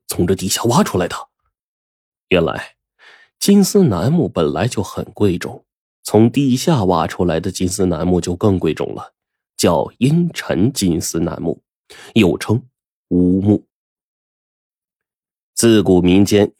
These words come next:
就有这样的说法：“家有乌木半方，胜过财宝一箱。”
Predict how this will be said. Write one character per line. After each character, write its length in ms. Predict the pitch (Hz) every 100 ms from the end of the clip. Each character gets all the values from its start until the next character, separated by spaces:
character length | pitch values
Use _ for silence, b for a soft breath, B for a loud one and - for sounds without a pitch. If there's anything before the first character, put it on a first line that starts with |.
| _
就 160 | - 95
有 120 | 87
这 140 | 87
样 160 | 98 87
的 80 | 80
说 200 | - 90
法 400 | - - - - _ _ _ _ _ -
：“家 280 | 104 101
有 140 | 101 92
乌 240 | 92 104 107
木 200 | 101 85
半 240 | 92 78
方， 320 | - 110 113 _ _ -
胜 400 | - 98 85 82
过 200 | 87 -
财 300 | - 87 107
宝 220 | 85 -
一 140 | 80
箱。” 320 | - - 110